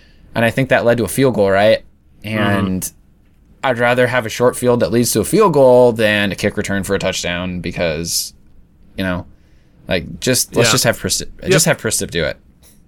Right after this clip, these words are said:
Speaker 2: Mm-hmm.
Speaker 1: I think, I think Cherney can practice like crazy, and, you know, Lord willing, one of the teams on our schedule is an absolute mess, maybe Northwestern, and we can get some backups in or something, like, but I just say we're done with him.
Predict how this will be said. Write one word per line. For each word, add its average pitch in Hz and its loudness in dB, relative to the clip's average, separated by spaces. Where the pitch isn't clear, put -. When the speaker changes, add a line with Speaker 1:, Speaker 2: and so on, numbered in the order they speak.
Speaker 2:
Mm-hmm. 117 -8
Speaker 1:
I 127 0
think, 127 -2
I 127 2
think 147 0
Cherney 143 0
can 113 -2
practice - -2
like 104 -2
crazy, 104 2
and, 98 0
you 98 0
know, 98 0
Lord 110 4
willing, 104 0
one 151 2
of 165 0
the 147 -4
teams 151 -2
on 139 2
our 135 2
schedule 123 2
is 113 0
an 113 0
absolute 110 0
mess, 104 0
maybe 104 2
Northwestern, 98 0
and 92 -2
we 90 -4
can 92 -4
get 85 -4
some 95 -4
backups 80 -6
in 67 -12
or 76 -12
something, 85 -8
like, 78 -8
but 104 -2
I 110 0
just 104 -2
say 82 -6
we're 104 -4
done 87 -2
with 73 -10
him. 80 -8